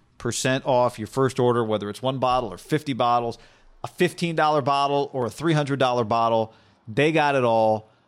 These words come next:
Wine access dot com slash ham. It's, it is impossible. It's very difficult to make the cut at wine access dot com slash ham. At Wine Access, there's,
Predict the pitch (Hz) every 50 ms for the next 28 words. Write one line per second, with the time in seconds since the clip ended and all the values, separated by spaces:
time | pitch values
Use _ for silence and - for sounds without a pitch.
0 | _ _ - 107 110 123 131 131 127 120 117 - 123 117 107 - - 113 110 -
1 | 113 110 104 101 98 95 92 - - 110 101 101 104 - - 98 95 92 92 92
2 | 92 - _ - 160 151 - - - - - 180 185 170 151 131 117 - - -
3 | - 117 107 - - - 147 143 - - - 120 - 113 113 104 104 104 87 -
4 | - - 175 - - - - 120 104 101 143 156 147 135 127 107 123 104 113 95
5 | 113 98 - - 98 104 101 101 - 104 - - 104 78 - - _ _ _ _
6 | _ _ _ _ _ _ _ _ _ - 120 113 104 101 113 110 107 104 101 98
7 | 95 - 104 95 - - 104 90 87 - - 92 82 85 92 - 104 95 92 -
8 | 90 82 82 107 120 123 143 160 160 156 151 - - 143 127 - 139 123 104 -